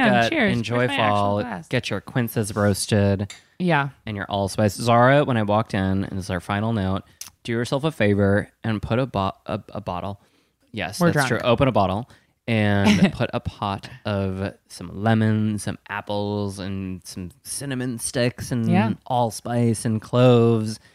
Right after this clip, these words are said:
Speaker 1: and then just boil it.
Speaker 2: Boil it on the stove.
Speaker 1: And people will think that, well, not th-, who cares what people think? You'll think.
Speaker 2: It makes your house smell really nice.
Speaker 1: Yeah. I walked in, I, I felt an instant sense of home.
Speaker 2: It's great. Well, for me, like, I've been cooking a lot at home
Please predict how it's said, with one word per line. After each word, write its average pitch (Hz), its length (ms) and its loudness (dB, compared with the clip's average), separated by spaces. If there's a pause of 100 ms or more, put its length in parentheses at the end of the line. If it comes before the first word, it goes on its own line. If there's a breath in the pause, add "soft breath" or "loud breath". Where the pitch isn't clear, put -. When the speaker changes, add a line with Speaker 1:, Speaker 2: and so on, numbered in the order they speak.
(340 soft breath)
Speaker 1:
and 117 120 -2
then 117 80 0
just - 240 -10
boil 139 300 -4
it. - 160 -12
Speaker 2:
Boil 185 220 6
it 202 40 4
on 208 120 2
the 202 60 2
stove. 196 320 0
Speaker 1:
And 131 140 0
people 147 280 -6
will 131 120 -4
think 120 420 -8 (160)
that, 101 240 -4 (140)
well, 131 240 -4
not - 300 -10
th-, 123 140 -18
who 185 100 -4
cares 180 220 -2
what 95 100 -4
people 92 200 -4
think? 90 220 -6
You'll 160 220 0
think. 98 360 -4
Speaker 2:
It 247 120 0
makes 294 240 -6
your 392 80 0
house 226 300 -4
smell 190 300 0
really 175 220 0
nice. 156 320 -2
Speaker 1:
Yeah. 123 160 0 (100)
I 127 120 4
walked 139 300 4
in, 131 140 2
I, 107 120 -2 (120)
I 120 100 -2
felt 110 300 -4 (220)
an 113 140 -8
instant 113 400 -6
sense 98 200 -6
of 92 80 -4
home. 98 320 -6
Speaker 2:
It's - 140 -2
great. - 280 -2
Well, 208 220 4
for 214 180 -2
me, 208 300 0
like, 185 220 2
I've 160 340 0
been 160 240 0
cooking 165 400 -2
a 151 60 2
lot 139 280 0
at 151 120 -6
home 147 480 -4